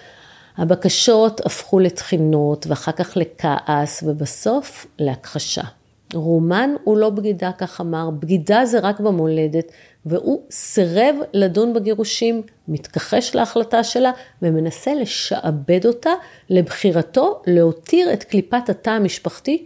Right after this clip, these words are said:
שלמה סביב זוגיות מפוררת. היא הרגישה שהיא לא מוכנה לחיות עוד יום אחד עם האיש הזה, שהפסיקה לאהוב כבר לפני שנים, והיא ביקשה שאני אשלח לו מכתב ברור ותקיף.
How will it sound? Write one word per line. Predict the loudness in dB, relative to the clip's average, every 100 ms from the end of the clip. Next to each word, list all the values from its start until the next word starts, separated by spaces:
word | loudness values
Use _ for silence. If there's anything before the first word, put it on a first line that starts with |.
| -10
שלמה | -10 -2 2 2 0 -2 -8 _
סביב | -10 2 2
זוגיות | 4 0 2 2 2
מפוררת. | -4 -4 -4 -4 -6 -8 -14 -20 _ _ _ _ 0
היא | 4 4
הרגישה | 2 0 -2 -2 -4 -4 -8 -14
שהיא | -8 -4 0 2 4 2
לא | 0 -2 -2
מוכנה | -2 -2 -2 0 0
לחיות | -2 -4 -2 0 -2
עוד | -2 0 0
יום | 2 2 4
אחד | 0 -2 -4 0 2
עם | 2
האיש | 0 -2 -2 0
הזה, | 0 2 0 -2 -16 -20 -16
שהפסיקה | -2 -2 -2 -4 -4 -2 0
לאהוב | 4 4 2 -2
כבר | -2
לפני | -2 -2 -4 -4
שנים, | -4 -4 -2 0 0 0 -2 -4 _ _ _ -18 -18 _
והיא | 0
ביקשה | 0 0 -2
שאני | 0 2 2
אשלח | 2 0 2
לו | 2
מכתב | 2 -2 0 2 2
ברור | 2 2 2 2
ותקיף. | 0 -4 -6 -8 -8 -12